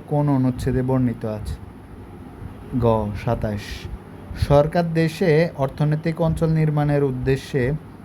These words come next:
নিচের কোন জেলাটিতে সাবরাং ট্যুরিজম পার্ক প্রতিষ্ঠা করার পরিকল্পনা গ্রহণ করেছে? ক,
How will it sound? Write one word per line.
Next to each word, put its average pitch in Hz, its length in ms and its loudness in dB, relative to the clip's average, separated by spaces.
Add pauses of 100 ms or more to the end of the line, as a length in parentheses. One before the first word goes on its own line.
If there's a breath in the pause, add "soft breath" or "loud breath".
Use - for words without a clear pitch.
(140)
নিচের 131 340 0
কোন 143 280 2
জেলাটিতে 143 680 4 (460 loud breath)
সাবরাং 143 460 2
ট্যুরিজম 143 580 0
পার্ক 135 280 2
প্রতিষ্ঠা 131 400 -2
করার 131 280 0 (140)
পরিকল্পনা 139 680 0
গ্রহণ 117 360 0
করেছে? 110 440 -4 (540 loud breath)
ক, 117 200 4